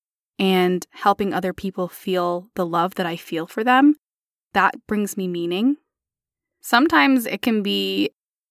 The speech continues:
finding meaning in things like sitting outside and hearing the birds chirp. And I find myself in nature in that moment and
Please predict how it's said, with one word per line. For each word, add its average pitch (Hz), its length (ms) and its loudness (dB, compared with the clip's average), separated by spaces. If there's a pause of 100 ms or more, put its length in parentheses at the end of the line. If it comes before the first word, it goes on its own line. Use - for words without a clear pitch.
(140)
finding 208 380 2
meaning 190 260 0
in 175 140 0
things 190 420 -2
like 180 420 -2 (1160)
sitting 220 300 2
outside 185 440 0
and 180 120 -4
hearing 196 260 -4
the 202 60 -2
birds 185 420 -4
chirp. - 400 -8 (260)
And 175 140 -2
I 175 320 0
find 185 420 0
myself 175 540 -2
in 190 220 0
nature 185 340 0
in 175 100 2
that 165 160 0
moment 170 300 -2
and 160 220 -2